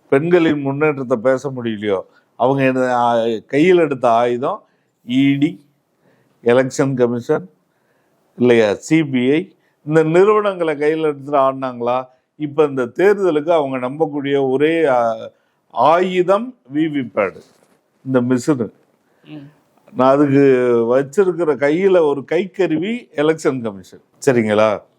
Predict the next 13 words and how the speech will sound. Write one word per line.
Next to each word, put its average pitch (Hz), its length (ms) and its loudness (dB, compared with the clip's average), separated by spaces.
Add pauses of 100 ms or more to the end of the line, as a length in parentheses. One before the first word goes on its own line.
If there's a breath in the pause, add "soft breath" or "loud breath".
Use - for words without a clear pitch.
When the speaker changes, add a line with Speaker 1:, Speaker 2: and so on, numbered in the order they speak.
(160)
Speaker 1:
அதனால 214 480 4
இவரு 185 300 0
என்ன 175 240 0
பண்றாருன்னா, 143 800 -2 (640)
ஒழுங்காவே 220 720 2 (100)
சீரியஸா 226 460 -4 (280)
ஒரு 175 240 -4
பதட்டத்தோட 202 680 -2
பிரச்சாரம் 180 480 0
இருக்காருன்னு 147 400 -2
பாத்தீங்களா? 113 440 0 (180)
Speaker 2:
பேசாம 190 300 -12
மோடி 247 280 -4